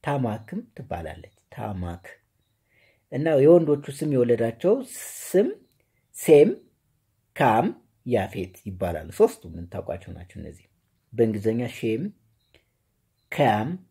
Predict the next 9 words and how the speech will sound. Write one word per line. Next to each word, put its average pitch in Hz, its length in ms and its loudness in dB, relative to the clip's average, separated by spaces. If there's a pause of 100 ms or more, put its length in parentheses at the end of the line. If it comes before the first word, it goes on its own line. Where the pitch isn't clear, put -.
(480)
እና 92 120 -8
ያፌት 101 420 -8
የሚሏቸው 85 480 -14
ማለት 85 240 -12
ነው። - 100 -20 (1200)
እንደዚህም 165 380 4
ሆነ 110 200 2
በኖህ 160 380 4
ዘመን 175 360 4